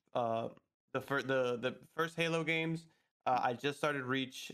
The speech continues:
I'm trying to play them on stream, kind of. Um, I'm definitely gonna get more, more into the, the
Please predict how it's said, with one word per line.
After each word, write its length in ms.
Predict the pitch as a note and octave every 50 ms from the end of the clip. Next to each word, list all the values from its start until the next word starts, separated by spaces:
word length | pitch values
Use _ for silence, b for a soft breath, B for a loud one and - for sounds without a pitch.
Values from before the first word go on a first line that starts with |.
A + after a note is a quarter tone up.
| -
I'm 160 | - C3 B2+ B2
trying 320 | - - D3 C#3 C#3+ D#3+
to 100 | E3 E3+
play 240 | E3+ - - D3 D3
them 140 | C#3+ D3+ C#3
on 240 | B2+ B2 B2+ C3+ C#3 B2
stream, 420 | - - - - B2+ C3 C#3 C#3+
kind 300 | C#3+ D3+ D3 D3+ E3 D#3+
of. 200 | E3+ F3 F3 E3 D#3 -
Um, 240 | B2+ B2 A#2+ A#2 A#2
I'm 120 | A#2+ A#2+
definitely 220 | A2+ D3 D#3+ F3 F3
gonna 100 | D#3 C#3+
get 100 | C3+ B2+
more, 260 | B2 B2 B2 A#2+ A#2 -
more 300 | B2 A#2+ A#2+ B2+ B2+ -
into 180 | B2+ B2 -
the, 320 | A2+ A#2+ B2 A2+ A2+ - - -
the 120 | B2+ A#2+